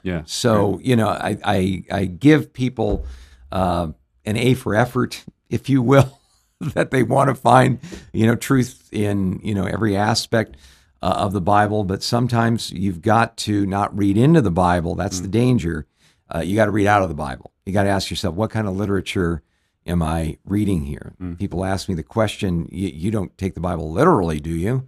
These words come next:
Speaker 2: Well, it's a piece of literature. How else am I supposed to take it?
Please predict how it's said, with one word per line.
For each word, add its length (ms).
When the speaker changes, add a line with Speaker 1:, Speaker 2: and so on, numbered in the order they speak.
Speaker 2:
Well, 260
it's 120
a 60
piece 260
of 80
literature. 480
How 180
else 220
am 80
I 60
supposed 320
to 60
take 220
it? 140